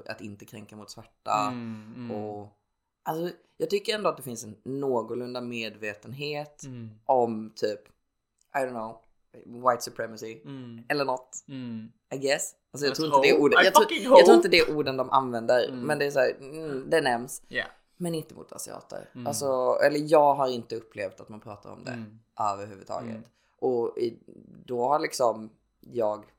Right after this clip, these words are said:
Speaker 1: sett barn
Speaker 2: Mm.
Speaker 1: med asiatisk bakgrund
Speaker 2: Mm.
Speaker 1: också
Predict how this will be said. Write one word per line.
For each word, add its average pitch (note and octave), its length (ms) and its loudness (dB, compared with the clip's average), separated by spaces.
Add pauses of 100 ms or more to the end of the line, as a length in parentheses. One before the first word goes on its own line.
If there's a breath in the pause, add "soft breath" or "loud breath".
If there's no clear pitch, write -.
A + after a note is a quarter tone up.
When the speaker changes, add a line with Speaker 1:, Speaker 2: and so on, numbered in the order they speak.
(460)
Speaker 1:
sett - 520 -10 (400)
barn G2 600 0
Speaker 2:
Mm. B2 180 -14
Speaker 1:
med A2 340 -10
asiatisk G#2+ 440 -16
bakgrund G#2+ 640 -10
Speaker 2:
Mm. A#2+ 180 -12
Speaker 1:
också C3 320 -2